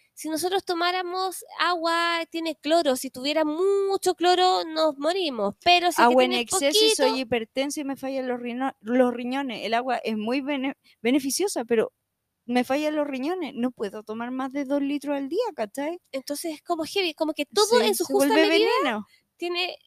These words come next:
Speaker 1: tiene esto. Entonces, recomendarle a alguien que utilice algo que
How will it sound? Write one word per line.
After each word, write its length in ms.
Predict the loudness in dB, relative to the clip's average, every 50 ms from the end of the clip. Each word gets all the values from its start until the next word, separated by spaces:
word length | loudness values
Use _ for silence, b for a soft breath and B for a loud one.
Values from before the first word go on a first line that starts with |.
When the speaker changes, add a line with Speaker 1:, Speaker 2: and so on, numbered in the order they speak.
| _ _ _
Speaker 1:
tiene 200 | -12 -8 -8 -8
esto. 140 | -8 -8 -6
Entonces, 280 | -4 -4 -2 -2 -2 -4 -4 -10 _ _ _ _ _ _ _ _ _ _ _ _ _ _ _ _
recomendarle 760 | -8 -6 -6 -4 -4 -4 -6 -6 -4 -4 -4 -4 -4 -6 -6
a 100 | -6 -6
alguien 240 | -6 -8 -12 -14
que 100 | -12 -14
utilice 460 | -14 -14 -12 -10 -10 -10 -6 -4 -2 -2
algo 500 | -2 -2 -2 -2 0 0 0 -2 -4 -8 _
que 260 | -4 -4 -4 -4 -6